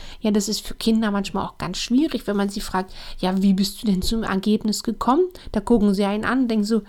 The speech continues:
"Hä?" Für viele Kinder ist das sehr schwierig zu beschreiben, wie sie zum Ergebnis gekommen wären. Aber genau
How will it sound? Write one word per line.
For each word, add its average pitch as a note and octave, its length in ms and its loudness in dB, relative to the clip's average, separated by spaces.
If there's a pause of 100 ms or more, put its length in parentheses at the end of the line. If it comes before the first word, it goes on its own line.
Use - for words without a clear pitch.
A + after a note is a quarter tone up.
(160)
"Hä?" A3+ 280 2 (420)
Für - 260 0
viele A#3+ 240 4
Kinder A3+ 340 4
ist G#3+ 160 0
das G3+ 160 -4
sehr F#3+ 160 2
schwierig C4+ 640 4 (200)
zu - 160 0
beschreiben, G#3+ 760 0
wie G3+ 120 2
sie G#3 120 -2
zum A3 200 2
Ergebnis G#3 500 -2
gekommen F#3+ 400 -6
wären. F#3 160 -6 (480)
Aber G3 240 4
genau A#3 800 4